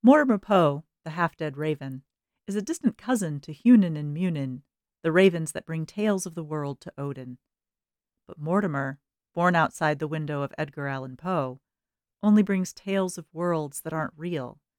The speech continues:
to the ears of those who want to explore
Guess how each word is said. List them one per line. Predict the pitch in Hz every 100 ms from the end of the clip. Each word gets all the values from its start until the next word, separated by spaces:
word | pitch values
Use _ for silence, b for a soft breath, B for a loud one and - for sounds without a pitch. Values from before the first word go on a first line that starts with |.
| _ _
to | -
the | 202 180
ears | 214 214
of | 190 -
those | 185 156 135 - -
who | 175
want | 147 127
to | 156
explore | 147 - - 170 147